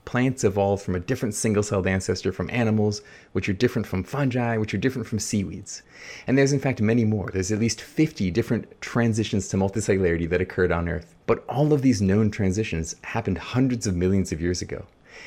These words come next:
And we actually don't know that much about the early steps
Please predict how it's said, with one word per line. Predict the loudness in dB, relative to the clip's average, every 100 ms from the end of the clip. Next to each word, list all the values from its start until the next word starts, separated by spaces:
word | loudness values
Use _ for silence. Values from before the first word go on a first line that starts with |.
| -6
And | 0
we | 2
actually | 2 0 0
don't | 0 0
know | 2 2 2
that | 2
much | 0 -2 -2
about | -2
the | 0 0
early | 4 4 4
steps | 0 -4 -8 -8 -12